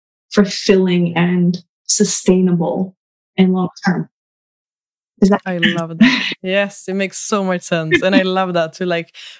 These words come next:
Speaker 2: put meaning into the pleasure. And I think that is so wonderful and something that I'm truly striving for and, like,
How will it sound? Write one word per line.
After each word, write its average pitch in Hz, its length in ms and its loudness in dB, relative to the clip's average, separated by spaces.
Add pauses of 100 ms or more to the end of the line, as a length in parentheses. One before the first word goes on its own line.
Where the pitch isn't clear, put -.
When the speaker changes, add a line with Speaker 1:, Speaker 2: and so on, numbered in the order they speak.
(200)
Speaker 2:
put 180 160 -4 (100)
meaning 190 540 -2
into 165 340 -6
the 156 100 -8
pleasure. 156 440 -8 (100)
And 170 80 -8
I 170 60 -6
think 160 200 -8
that 160 140 -6
is 160 100 -10
so - 320 -6
wonderful 165 760 -6
and 180 120 -6
something 165 320 -6
that 160 100 -6
I'm 160 280 -6
truly 175 240 -4
striving 160 420 -6
for 156 220 -6
and, 156 120 -6
like, 151 240 -6